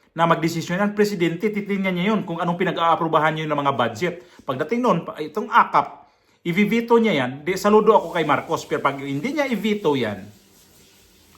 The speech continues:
ibig sabihin yan, o sige, for the boys, happy, hati-hatiin na natin yung, ah, thirty-one billion.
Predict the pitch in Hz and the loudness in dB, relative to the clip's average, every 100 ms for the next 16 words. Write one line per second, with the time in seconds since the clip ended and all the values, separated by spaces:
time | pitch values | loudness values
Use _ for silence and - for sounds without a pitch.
0 | _ _ 180 220 - 202 180 156 131 113 | _ _ -4 -2 0 2 2 0 -2 -4
1 | 90 87 - _ _ _ _ _ _ _ | -8 -12 -20 _ _ _ _ _ _ _
2 | 135 131 156 143 123 104 - - _ - | -4 -2 -2 0 -2 -4 -12 -20 _ -20
3 | - 196 185 185 190 156 - 156 - 165 | -2 0 4 4 2 0 -2 -4 -2 2
4 | 175 196 185 185 185 180 165 160 156 156 | 2 2 -2 0 0 0 -2 -2 -4 -4
5 | 151 147 135 - - _ _ 139 131 123 | -4 -4 -6 -10 -18 _ _ 0 2 2
6 | 123 - 190 196 180 175 143 156 139 113 | 0 0 0 2 2 2 0 -2 0 -2